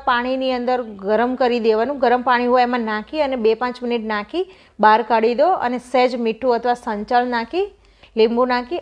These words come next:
અને એ વટાણા ઉપયોગ કરો, સલાડની અંદર નાખી દો, તો તમને આનાથી બહુ બધા ફાયદા મળશે. નમસ્કાર મિત્રો,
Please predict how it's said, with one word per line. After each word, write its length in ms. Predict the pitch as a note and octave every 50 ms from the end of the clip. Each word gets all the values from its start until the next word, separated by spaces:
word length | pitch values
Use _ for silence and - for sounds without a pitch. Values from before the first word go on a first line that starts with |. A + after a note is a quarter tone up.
| - -
અને 120 | B3 B3 - -
એ 40 | C#4 C4
વટાણા 380 | B3 A#3 A#3+ B3 B3 C#4+ E4 F4+ - - - F#4 - - - - A3+
ઉપયોગ 300 | A3+ - A#3+ A#3+ A#3 A#3 - -
કરો, 200 | A3 A3+ C#4 D#4 D4+ - -
સલાડની 560 | - A3+ A3 A3+ A3+ A#3 G#3+ G#3+ A#3 A3+ A3
અંદર 220 | G#3+ G#3 G#3 A3 G#3+
નાખી 320 | A3+ A3+ A3 - A#3+ A3
દો, 100 | F#3 G#3+ - - _ _ _ _ _ - -
તો 60 | E4
તમને 300 | - D#4+ D4 D4+ E4 F4 F4+ F4 - -
આનાથી 420 | A#3+ A#3+ B3 C4 B3 C#4 D4 A#3+
બહુ 140 | A#3 A3+ A#3 G#3+
બધા 240 | A#3 A3 A#3 A#3 A#3 -
ફાયદા 340 | A#3 G#3+ G3+ G3 G#3+ G#3 G3+
મળશે. 400 | G3+ G3+ F#3+ F#3 - - G3+ G3 F#3 - _ _ _ _ _ _ _ - - - _ -
નમસ્કાર 500 | A#3+ B3 C4 D4 D4+ - - D#4+ D4 D4+ D4+
મિત્રો, 300 | D4 C#4 C#4 - C#4+